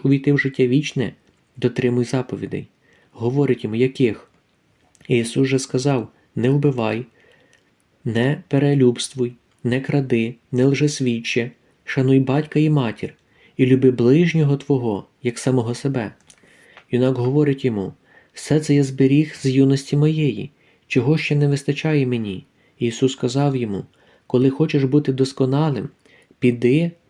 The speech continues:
продай майно твоє і роздай убогим, і матимеш скарб на небесах, і приходь та йди слідом за мною".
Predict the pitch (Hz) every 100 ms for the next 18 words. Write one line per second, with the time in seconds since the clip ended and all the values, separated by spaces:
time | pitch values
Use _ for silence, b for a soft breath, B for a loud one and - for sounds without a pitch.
0 | - 123 127 135 135 131 135 135 165 -
1 | 151 - 135 131 127 127 135 139 151 120
2 | 101 98 _ b b b 123 127 131 123
3 | 120 - - 120 143 147 139 135 131 135
4 | - 117 117 - b b b 127 123 120
5 | 113 - 117 151 151 _ _ - 113 117
6 | 131 - 107 110 107 117 110 98